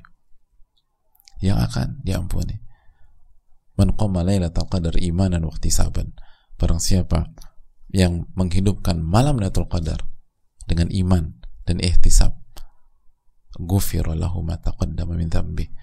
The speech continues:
maka dosa-dosanya akan diampuni oleh Allah Subhanahu wa Ta'ala. Oleh karena itu, sekali lagi,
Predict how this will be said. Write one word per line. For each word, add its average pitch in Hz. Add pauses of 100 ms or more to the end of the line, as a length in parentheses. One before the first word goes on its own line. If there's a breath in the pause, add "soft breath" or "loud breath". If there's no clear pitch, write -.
(320 soft breath)
maka -
dosa-dosanya 82
akan 85
diampuni 82
oleh 78
Allah 76
Subhanahu 80
wa 82
Ta'ala. - (560 loud breath)
Oleh -
karena 87
itu, 85
sekali 82
lagi, 82